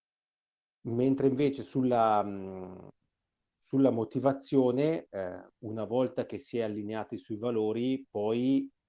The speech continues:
secondo me noi siamo fortunati perché lavorando nel, nel, nell'ambito tecnico siamo tutte persone molto pragmatiche, quindi, eh, dallo sviluppatore al tech lead, eh,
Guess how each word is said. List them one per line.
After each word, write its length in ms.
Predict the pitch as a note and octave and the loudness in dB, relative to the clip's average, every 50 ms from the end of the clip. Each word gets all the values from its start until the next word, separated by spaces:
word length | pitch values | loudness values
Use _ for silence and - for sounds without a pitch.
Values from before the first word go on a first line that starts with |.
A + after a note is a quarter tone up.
| _ _ _ _ _ _ | _ _ _ _ _ _
secondo 420 | - - A2 - - G#2+ G#2+ A2+ | -10 -10 -10 -6 -6 -6 -6 -4
me 320 | A2 G2+ G2+ A#2 A#2 - - | -6 -4 -4 -6 -6 -8 -10
noi 200 | - G2+ G#2+ A2 | -10 -10 -8 -8
siamo 380 | G2+ - G2+ G2+ A2 G#2 F#2 - | -8 -8 -8 -6 -6 -6 -8 -8
fortunati 760 | - - A2+ A2+ C#3 - B2+ A#2 A2+ A2 A2 A2+ - - C3 | -8 -6 -6 -6 -6 -4 -6 -4 -4 -4 -6 -6 -6 -8 -8
perché 500 | C3+ A2+ F#2 - G#2+ G#2+ G#2 G2+ - _ _ | -8 -8 -10 -8 -6 -6 -6 -6 -8 _ _
lavorando 1000 | - G#2+ G#2 G2 F#2+ G#2+ G#2 G#2+ A2 B2 C3 C#3 C#3+ D3 D3+ D3 D3+ D3 D3 _ _ - | -10 -8 -8 -6 -4 -4 -4 -2 -2 -2 -2 -2 0 2 2 2 0 -2 -4 _ _ -12
nel, 1080 | A2+ G#2+ G#2 G#2 G2+ G2 G2 G2 F#2+ F#2+ F#2 F#2 F2+ F2+ F2 E2+ E2+ E2+ E2+ E2+ D#2+ _ | -10 -8 -6 -6 -4 -4 -4 -4 -2 -2 -2 -4 -4 -4 -6 -8 -10 -10 -12 -14 -16 _
nel, 420 | - F#2 F#2+ F#2+ F2 E2+ E2+ E2+ _ _ | -16 -12 -12 -10 -10 -12 -12 -14 _ _
nell'ambito 680 | - E2+ E2+ E2 F2+ F#2+ A2 A2 A2+ - - G#2+ - | -20 -18 -12 -10 -8 -6 -6 -6 -6 -6 -6 -8 -8
tecnico 680 | - G#2 G2+ G2+ - A2 A2 A#2 A2 - B2 A#2+ A#2+ A2+ | -6 -6 -6 -6 -6 -8 -8 -8 -6 -4 -4 -4 -4 -4
siamo 260 | A#2+ - G#2+ G2 F2+ | -6 -8 -12 -12 -12
tutte 300 | - - F#2+ - - G#2 | -12 -14 -14 -12 -12 -10
persone 360 | - G2+ - - - G2+ F#2+ F#2 | -10 -10 -12 -12 -12 -10 -8 -6
molto 360 | F2+ F#2 F2+ F2+ - - F2 | -6 -6 -8 -8 -10 -14 -14
pragmatiche, 880 | - - - E2+ D#2+ - - D#2 D#2 D#2 - - F2 E2 - F2 - _ _ _ _ _ _ | -10 -8 -10 -10 -10 -12 -16 -16 -16 -16 -16 -18 -18 -14 -14 -14 -14 _ _ _ _ _ _
quindi, 500 | - G#2+ G2+ F#2+ F2 E2 E2+ E2+ - _ _ _ _ _ _ - | -8 -8 -6 -6 -6 -6 -8 -8 -10 _ _ _ _ _ _ -16
eh, 200 | F2 F2 E2+ E2 | -12 -12 -10 -8
dallo 260 | D#2+ G2 G2+ G#2 G2+ | -8 -8 -6 -6 -8
sviluppatore 960 | F#2 F2+ F#2 G#2 G#2+ G#2 - G#2 G2 - - A#2 A2 G2+ F#2+ F#2 F2+ F2+ F2+ | -10 -10 -8 -8 -8 -6 -4 -6 -6 -4 -4 -2 -2 -2 -2 -2 -2 -2 -2
al 360 | F2 F2 F2 F2 F2 E2+ E2+ - | -2 -2 -2 -4 -6 -6 -8 -8
tech 220 | - G#2+ G2+ - | -6 -8 -6 -6
lead, 360 | G#2 G2+ G2+ G#2 G#2 G#2 G2 G#2+ | -6 -6 -6 -4 -6 -6 -4 -2
eh, 280 | A2 A2+ A2+ A2+ G#2+ | -2 -2 -2 -2 -4